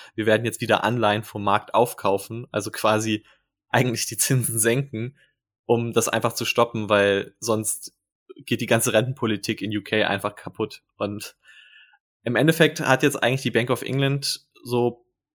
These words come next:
indirekt damit gesagt, dass es jetzt wieder so eine Abkehr von Zinserhöhungen geben muss, weil, ja, <laughs> weil, weil die U-K-Politik irgendwie da so ein bisschen in die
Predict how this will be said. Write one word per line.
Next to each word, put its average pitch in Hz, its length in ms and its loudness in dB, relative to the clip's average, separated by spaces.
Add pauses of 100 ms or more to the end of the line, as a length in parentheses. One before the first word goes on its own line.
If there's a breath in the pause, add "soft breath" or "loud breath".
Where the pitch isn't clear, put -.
(120)
indirekt 139 500 2
damit 123 300 2
gesagt, 113 420 4
dass 117 120 0
es 113 120 -6
jetzt 113 220 -4
wieder 113 160 0
so 110 80 -6
eine 110 120 -2
Abkehr - 420 -4
von 104 380 -6
Zinserhöhungen 104 640 -4
geben 98 280 -4
muss, 98 280 -8
weil, 98 380 0 (560)
ja, 107 300 0 (340)
<laughs> - 320 -16
weil, 107 240 -2
weil 107 120 0
die 110 140 -4
U-K-Politik 107 840 -2
irgendwie 104 460 -6
da 98 160 0
so 101 80 -4
ein 98 100 -8
bisschen 101 380 -6
in - 160 -12
die 98 240 -10